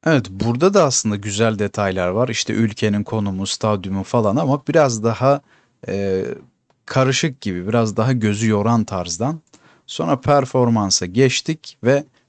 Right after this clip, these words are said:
flüt teması da bu şekildeydi. Bunu da bir süre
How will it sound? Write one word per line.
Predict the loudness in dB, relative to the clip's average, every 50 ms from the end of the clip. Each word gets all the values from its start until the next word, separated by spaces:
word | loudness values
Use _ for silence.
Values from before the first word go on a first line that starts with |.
| _ _ _
flüt | -8 -4 0 2 2 2 0 _
teması | -4 -2 -2 -2 -2 -4 -4 -2 0
da | 0 0 0 -2 -4 -2
bu | -2
şekildeydi. | -2 -2 -2 -4 -6 -6 -8 -6 -4 -4 -4 -4 -4 -4 -6 -2 0
Bunu | 0 2 2 2
da | 0 -2 0 2
bir | 2 2
süre | 2 0 -4 -6 -2 -2 -2 -2 -4